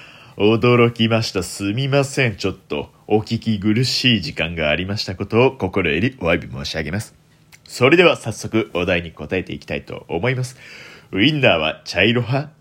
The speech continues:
赤色派？うーん、茶色派。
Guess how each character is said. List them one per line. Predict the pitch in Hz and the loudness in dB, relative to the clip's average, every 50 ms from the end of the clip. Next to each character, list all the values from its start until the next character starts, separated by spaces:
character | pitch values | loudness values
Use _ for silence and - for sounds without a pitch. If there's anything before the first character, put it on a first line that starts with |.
| _ _ - | _ _ -2
赤 | - 71 78 82 - - 180 | 0 0 0 0 0 0 0
色 | 180 190 107 113 | 0 0 0 -2
派？ | 107 110 127 151 175 - _ _ _ _ _ _ _ _ _ _ _ _ _ | -2 -2 -4 -4 -6 -10 _ _ _ _ _ _ _ _ _ _ _ _ _
う | - | -12
ー | 104 | -10
ん、 | 107 107 101 95 90 85 80 76 71 67 65 65 64 - _ _ _ _ _ _ _ _ _ _ | -8 -8 -8 -8 -10 -10 -10 -12 -12 -12 -14 -14 -16 -18 _ _ _ _ _ _ _ _ _ _
茶 | - - - 82 90 | -8 -4 0 2 2
色 | 117 127 131 | 4 4 4
派。 | 127 120 135 131 - - _ | 4 4 4 2 2 -2 _